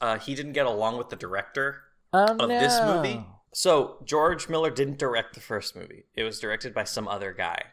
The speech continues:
Speaker 1: but George Miller wanted to direct the first movie.
Speaker 2: Okay.
Speaker 1: And he got into a lot of arguments with the director,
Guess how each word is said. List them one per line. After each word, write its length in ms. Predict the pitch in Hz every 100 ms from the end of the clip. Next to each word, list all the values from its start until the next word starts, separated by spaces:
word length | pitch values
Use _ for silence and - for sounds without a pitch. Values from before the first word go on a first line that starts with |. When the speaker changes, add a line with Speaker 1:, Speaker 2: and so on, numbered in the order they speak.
| _ _ -
Speaker 1:
but 160 | 113
George 240 | - 123 120
Miller 240 | 131 127
wanted 520 | 107 101 104 107 104
to 140 | - 98
direct 400 | 95 90 87 -
the 80 | 92
first 360 | 85 85 -
movie. 380 | 90 90 90 - _ _ _ _ _ -
Speaker 2:
Okay. 380 | - 95 69 - _
Speaker 1:
And 140 | 120 113
he 140 | 139
got 180 | 151 151
into 180 | 139 139
a 20 |
lot 180 | 120 113
of 80 | 107
arguments 420 | 110 113 113 -
with 160 | 104 -
the 100 | 110
director, 680 | 120 135 202 - 90 -